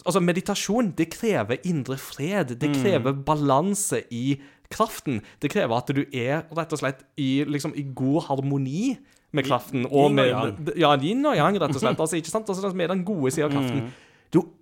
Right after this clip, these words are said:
Speaker 1: ingen måte Darth Vader vil lære noe sånt vekk
Speaker 2: Nei, nei.
Speaker 1: til sin lærling. Han vil lære at The Force er noe du tar med makt.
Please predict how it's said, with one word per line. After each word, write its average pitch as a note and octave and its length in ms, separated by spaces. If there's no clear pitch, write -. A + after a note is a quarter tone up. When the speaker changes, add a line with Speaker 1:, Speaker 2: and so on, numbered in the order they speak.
Speaker 1:
ingen E3 600
måte F3 540
Darth D3 380
Vader C3 560
vil C#3+ 300
lære C#3 320
noe C3+ 220
sånt - 680
vekk A#2+ 160
Speaker 2:
Nei, A#2+ 80
nei. C#3+ 240
Speaker 1:
til D3 120
sin D3+ 280
lærling. D#3+ 380
Han G#3 260
vil F#3+ 100
lære B2 240
at C3+ 240
The C#3 80
Force - 540
er C#3+ 80
noe C#3 180
du C3+ 140
tar C#3 320
med C3 180
makt. C3 540